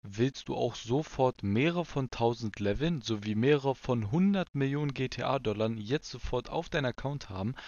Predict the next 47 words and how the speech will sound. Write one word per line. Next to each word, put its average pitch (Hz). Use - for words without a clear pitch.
dann 110
musst 131
du 151
jetzt 131
einfach 127
nur 123
mal 127
den 120
ersten 147
Link 131
in 151
der 127
Videobeschreibung 104
abchecken 113
oder 113
auch 107
im 107
angepinnten 107
Kommentar, 107
denn 104
dann 123
kommst 135
du 113
zu -
der 113
Seite 107
J 107
G 131
Gaming. 110
Diese 131
Seite 117
bietet 120
dir 113
nämlich 117
günstige 135
Unlock-All-Accounts 120
an, 113
die 110
super 147
schnell 131
bei 127
dir 135
sind 110
und 113
dann 117
auch 110
noch 107